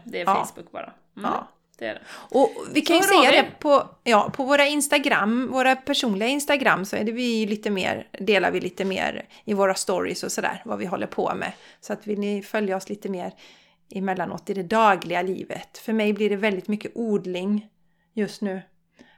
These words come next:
Speaker 2: här hemma.
Speaker 1: Mm.
Speaker 2: Eh, så det
Speaker 1: <laughs> Ja.
Speaker 2: Ja.
Speaker 1: Det är härligt,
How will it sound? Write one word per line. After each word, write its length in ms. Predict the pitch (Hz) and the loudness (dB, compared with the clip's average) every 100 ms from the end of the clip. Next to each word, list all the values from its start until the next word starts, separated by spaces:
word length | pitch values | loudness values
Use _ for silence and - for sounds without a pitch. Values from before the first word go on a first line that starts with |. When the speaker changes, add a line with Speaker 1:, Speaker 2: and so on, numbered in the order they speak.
| - | -6
Speaker 2:
här 160 | 196 | -6
hemma. 240 | 180 185 240 | -4 -2 2
Speaker 1:
Mm. 340 | 240 233 294 _ - - - _ _ 208 - | 4 2 -2 _ -20 -20 -20 _ _ -10 -8
Speaker 2:
Eh, 80 | - | -8
så 140 | - 208 | -10 -10
det 120 | 208 - - | -10 -12 -18
Speaker 1:
<laughs> 300 | - - 190 | -10 -4 -2
Ja. 300 | 165 190 - - _ _ _ - - | 2 2 0 -4 _ _ _ -20 -12
Speaker 2:
Ja. 140 | 202 | -4
Speaker 1:
Det 60 | 185 | 0
är 40 | 208 | 2
härligt, 600 | 269 220 185 170 214 | 2 2 2 -2 -8